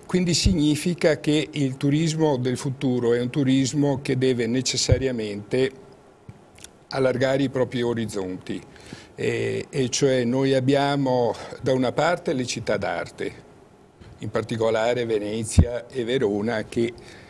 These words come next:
eh, Venezia in realtà funziona da sola, non c'è bisogno di fare marketing a Venezia. Lì il tema di Venezia è in qualche modo regolare i flussi e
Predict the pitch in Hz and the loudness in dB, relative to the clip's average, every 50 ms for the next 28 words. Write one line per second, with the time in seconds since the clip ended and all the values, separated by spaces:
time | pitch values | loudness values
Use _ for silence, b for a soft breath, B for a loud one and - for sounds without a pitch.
0 | B B - - - - - - - - - - 120 120 120 117 131 139 127 - | B B -12 -10 -8 -8 -8 -8 -10 -12 -12 -10 -6 -4 -2 0 0 0 2 2
1 | - 131 120 117 120 110 104 - 135 127 - - 131 113 107 - - 135 120 120 | 2 2 2 2 0 -2 -2 -2 -2 -2 -2 -2 -4 -4 -4 -2 -2 -2 0 0
2 | 117 110 101 95 - - - 120 120 120 107 104 95 92 92 107 110 104 - 123 | 0 0 0 -2 -2 -2 -2 -2 -2 0 0 -2 -2 -4 -6 -8 -8 -6 -6 -4
3 | 113 113 117 117 101 117 113 120 117 120 123 117 107 101 104 - - 123 120 117 | -2 -2 -2 -2 -2 -2 -2 -2 -2 -2 -2 -2 -2 -4 -4 -4 -2 -2 0 0
4 | 120 117 107 110 110 110 110 104 - - 95 - - 98 98 98 104 98 95 95 | 0 0 0 0 0 0 -2 -2 -4 -6 -8 -6 -6 -6 -6 -6 -6 -4 -4 -6
5 | 98 92 90 92 - - - 110 104 107 117 117 120 123 - - - 127 107 - | -6 -6 -6 -6 -6 -6 -6 -6 -6 -6 -6 -4 -4 -6 -6 -8 -8 -10 -4 -2
6 | 123 117 120 123 113 113 120 123 120 117 113 110 110 117 113 - - 131 127 120 | 0 0 0 0 0 0 0 0 0 0 -2 -2 -4 -6 -6 -4 -2 -2 0 0
7 | 117 117 110 113 113 - 127 117 107 - 127 117 110 117 120 123 120 131 127 123 | -2 -2 -4 -6 -6 -4 -4 -4 -2 -2 -4 -4 -4 -4 -4 -2 -2 0 -2 0
8 | 117 - B B B B B B B B - - 123 123 135 127 127 127 120 120 | 0 -2 B B B B B B B B -10 -6 -2 0 0 0 0 2 2 2
9 | 123 127 127 123 120 107 - - - 135 143 143 139 - - - 156 156 156 160 | 2 2 2 0 0 -2 -4 -2 0 2 2 2 2 0 0 2 2 4 4 4
10 | 151 - B B B B B B - - 135 127 127 123 | 2 0 B B B B B B -8 -4 -2 -2 -2 -2